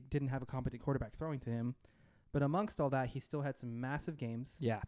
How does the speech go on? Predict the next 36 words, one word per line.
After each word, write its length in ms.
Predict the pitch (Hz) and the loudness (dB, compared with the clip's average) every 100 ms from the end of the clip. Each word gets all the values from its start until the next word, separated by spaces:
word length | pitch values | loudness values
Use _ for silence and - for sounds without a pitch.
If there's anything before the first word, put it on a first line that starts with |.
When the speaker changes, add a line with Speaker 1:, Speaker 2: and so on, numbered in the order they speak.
| - _ _ - | -8 _ _ -4
Speaker 1:
and 80 | 127 | 0
finished 260 | 131 123 | 0 0
wide 120 | 127 120 | 0 0
receiver 260 | - 117 | -2 -2
twenty-three. 400 | - 113 110 110 | -2 -4 -4 0
Speaker 2:
I 80 | 120 | 2
was 140 | 123 117 | 4 4
gonna 120 | 113 | 4
say 280 | - 120 104 | 4 4 4
he 120 | 107 | 4
had 180 | 117 113 | 4 4
that 140 | 107 | 2
one 580 | 120 113 117 117 113 107 - | 2 2 6 6 4 2 0
Thursday 320 | 117 113 117 | 2 4 4
night 220 | 110 117 | 4 4
game 300 | 110 113 120 | 4 4 6
where 120 | 113 | 6
he 80 | 104 | 4
had, 420 | 101 101 98 101 110 - - - - - | 4 2 2 0 -4 -8 -18 -14 -12 -6
I 80 | 101 | 4
don't 160 | 117 | 6
remember 240 | 117 120 117 | 8 8 6
the 100 | 107 | 6
exact 320 | 101 101 - | 4 0 0
stat 160 | 107 | -2
line, 220 | 92 101 101 | 2 2 6
over 220 | 120 135 | 6 6
two 120 | - | 6
hundred 220 | 117 113 | 6 6
yards 300 | 104 107 110 | 6 6 6
and 220 | 107 98 104 - - | 6 4 2 -4 -6
three 160 | - 113 | 0 2
touchdowns. 580 | 139 139 151 156 160 - - - _ - - - - | 2 2 2 4 2 -4 -20 -20 _ -20 -20 -20 6
And 140 | 127 | 8
that's, 200 | 127 120 | 10 8
like, 180 | 147 113 | 6 6